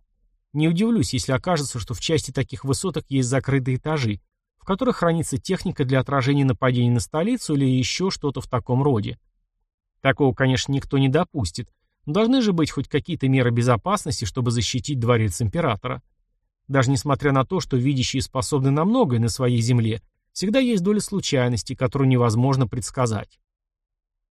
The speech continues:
В других же районах города все было несколько проще.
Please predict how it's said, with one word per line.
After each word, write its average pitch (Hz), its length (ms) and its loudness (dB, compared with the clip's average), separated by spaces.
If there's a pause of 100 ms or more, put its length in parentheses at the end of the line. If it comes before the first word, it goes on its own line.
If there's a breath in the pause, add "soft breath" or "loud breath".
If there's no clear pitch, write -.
(1040)
В 131 80 -6
других 214 360 0
же 220 120 2
районах 160 400 2
города 123 340 2
все 202 200 -2
было 240 140 2
несколько 220 440 -2
проще. 120 560 -6